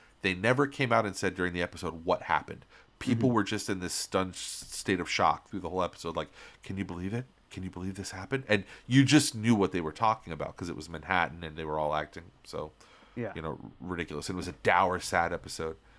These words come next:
Speaker 1: And at the end of the episode, um, the guy is with, I think it's his little brother, or maybe it's his son, I'm not sure.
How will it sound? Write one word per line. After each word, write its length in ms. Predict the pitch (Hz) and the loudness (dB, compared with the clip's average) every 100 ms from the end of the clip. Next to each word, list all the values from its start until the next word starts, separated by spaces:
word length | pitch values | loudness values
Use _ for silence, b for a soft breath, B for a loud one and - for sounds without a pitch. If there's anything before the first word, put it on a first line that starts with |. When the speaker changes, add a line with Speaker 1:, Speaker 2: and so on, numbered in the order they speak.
| b b | b b
Speaker 1:
And 100 | 101 | 2
at 80 | 104 | 2
the 140 | 110 110 | 6 4
end 80 | |
of 80 | 120 | 6
the 100 | 117 | 4
episode, 560 | 104 101 - 87 80 - | 4 0 -2 -2 -2 -4
um, 360 | 87 85 82 80 87 _ _ - | 0 0 0 -4 -18 _ _ -16
the 160 | 92 98 | -4 0
guy 260 | 95 95 | 4 6
is 200 | 101 90 | 6 2
with, 240 | 95 92 - | -4 -4 -6
I 40 | 92 | -8
think 220 | - - | -8 -10
it's 120 | 131 | -8
his 140 | 98 | -6
little 180 | 98 90 | -2 -4
brother, 440 | - 82 78 71 - _ - | -2 0 0 -2 -8 _ -6
or 100 | 87 | -2
maybe 220 | 92 101 | -2 -2
it's 120 | 101 | -4
his 120 | 82 | -6
son, 280 | - 87 73 | -6 -4 -4
I'm 100 | 73 | -4
not 120 | 80 80 | -6 -6
sure. 260 | 78 76 | -6 -6